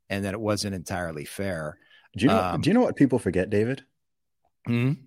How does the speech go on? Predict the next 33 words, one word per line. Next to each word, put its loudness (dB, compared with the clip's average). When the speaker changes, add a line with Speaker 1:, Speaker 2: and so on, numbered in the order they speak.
Speaker 2:
People 4
Speaker 1:
What? 4
Speaker 2:
forget 2
the 6
level 8
of, 4
uh, 6
election 4
result 2
denial 2
that -2
happened 2
in 2
the 2
twenty 2
sixteen -2
election. -6
Speaker 1:
Yeah, 0
Speaker 2:
Right? 4
People, 8
Speaker 1:
exactly. 8
Speaker 2:
people 4
talk 8
about 8
the 6
twenty 6
twenty 4
like 2
it -2
was 0
the -2
first 0
time -2